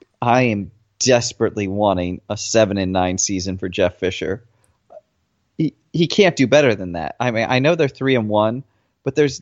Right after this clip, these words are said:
there's no way that this team continues to do anything when Todd Gurley averages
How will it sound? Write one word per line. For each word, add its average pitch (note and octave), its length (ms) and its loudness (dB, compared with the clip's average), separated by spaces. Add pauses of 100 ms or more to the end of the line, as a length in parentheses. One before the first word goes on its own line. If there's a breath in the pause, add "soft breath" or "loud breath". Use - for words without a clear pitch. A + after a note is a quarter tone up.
there's C#3 280 0
no C3+ 200 4
way G#2+ 240 4
that F2+ 200 -2 (180)
this G#2 200 -6
team G2+ 300 -4
continues G2+ 640 -2
to - 120 -12
do F#2+ 280 0
anything G#2+ 600 0 (280)
when A2 180 -2
Todd G#2 360 -2
Gurley G#2 380 -2
averages F#2+ 500 -2